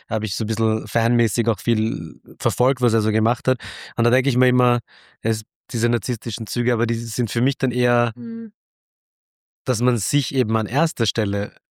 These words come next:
Speaker 2: Mhm.
Speaker 1: stellt und auf alle anderen quasi
Speaker 2: Ja,
Speaker 1: ein
Speaker 2: das
Speaker 1: bisschen
Speaker 2: stimmt,
Speaker 1: scheißt,
Speaker 2: das
Speaker 1: oder?
Speaker 2: stimmt. Aber das ist, hat ja mit Selbstliebe nichts zu tun. Tief im Inneren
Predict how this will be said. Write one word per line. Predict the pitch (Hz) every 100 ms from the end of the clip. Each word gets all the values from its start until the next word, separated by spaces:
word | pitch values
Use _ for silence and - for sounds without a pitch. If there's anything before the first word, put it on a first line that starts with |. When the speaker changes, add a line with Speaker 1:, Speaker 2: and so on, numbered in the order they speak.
| -
Speaker 2:
Mhm. | 226 226 233 247
Speaker 1:
stellt | - - 117 113 131 -
und | 123 110
auf | 101
alle | 104 110 110
anderen | 110 123 123 117
quasi | - 113
Speaker 2:
Ja, | 202
Speaker 1:
ein |
Speaker 2:
das | 113
Speaker 1:
bisschen | - 117
Speaker 2:
stimmt, |
Speaker 1:
scheißt, | 247 117 98 220
Speaker 2:
das |
Speaker 1:
oder? | -
Speaker 2:
stimmt. | - 240 262 - _ -
Aber | - 208 214
das | 214
ist, | 208 - - -
hat | 190 214
ja | 220
mit | 208
Selbstliebe | 214 208 214 196
nichts | 202
zu | 214
tun. | - 208 190
Tief | 247 247
im | 233
Inneren | 240 247 214 208 233